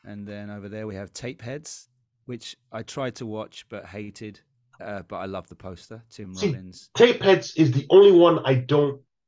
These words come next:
Speaker 2: know.
Speaker 1: Yeah, Tapeheads is just, like, a wacky comedy, uh, from the late eighties, and it's just really annoying. It's really annoying.
Speaker 2: But you have the
Speaker 1: Uh,
Speaker 2: poster,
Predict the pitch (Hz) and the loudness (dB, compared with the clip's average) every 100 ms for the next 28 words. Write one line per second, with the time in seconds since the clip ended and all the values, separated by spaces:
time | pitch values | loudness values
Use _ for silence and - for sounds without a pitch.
0 | _ 143 127 117 - - _ _ _ _ | _ -6 -2 -2 -4 -10 _ _ _ _
1 | _ _ - 107 95 139 151 143 131 101 | _ _ -12 -10 -8 -10 -10 -8 -8 -8
2 | - 107 - 104 - 107 90 78 95 147 | -12 -16 -16 -18 -16 -16 -16 -12 -10 -10
3 | 175 208 147 190 208 131 90 73 _ _ | -12 -12 -10 -10 -8 -8 -8 -12 _ _
4 | _ _ _ _ _ - 98 98 98 95 | _ _ _ _ _ -14 -8 -6 -6 -8
5 | - 110 107 101 104 95 95 101 104 92 | -14 -18 -14 -10 -10 -10 -12 -14 -14 -16
6 | 87 92 85 - 92 - 90 95 90 85 | -16 -18 -18 -18 -20 -18 -14 -14 -12 -14
7 | 82 85 82 80 78 _ _ - - 87 | -14 -16 -16 -18 -20 _ _ -20 -20 -18
8 | 90 87 85 82 82 85 82 78 _ - | -16 -14 -14 -16 -16 -18 -18 -20 _ 0
9 | 170 175 185 185 123 175 175 - | 0 4 4 4 -2 0 0 -2